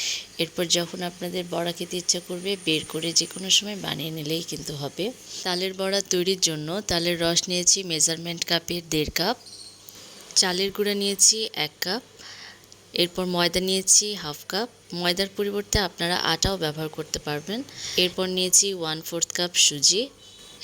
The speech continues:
সাথে দিয়ে দিচ্ছি বেকিং পাউডার কোয়ার্টার টিস্পুন, আর মিষ্টির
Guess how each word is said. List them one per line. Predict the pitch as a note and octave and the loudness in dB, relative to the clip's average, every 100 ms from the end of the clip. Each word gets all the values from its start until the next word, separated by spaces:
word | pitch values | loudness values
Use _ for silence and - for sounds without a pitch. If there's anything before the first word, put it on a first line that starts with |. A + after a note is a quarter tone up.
| - | 4
সাথে | - F3 - G3+ | 6 2 -2 -4
দিয়ে | G3+ G3+ | -2 -2
দিচ্ছি | G3+ - - A3 A3 - - - | -2 4 4 4 -4 -4 -12 -6
বেকিং | D#3+ - G3 - | -4 -2 -4 0
পাউডার | D#3 D3 F3+ A3+ | 0 2 0 0
কোয়ার্টার | - E3+ - F#3+ - | 0 0 2 0 2
টিস্পুন, | G3 F#3+ - A3 C#4 - - - - - - - - E3+ | 4 4 4 -2 -12 -14 -20 -20 -20 -20 -20 -20 -4 2
আর | E3 E3 F3 | 2 2 2
মিষ্টির | F#3 - A3 | 2 2 4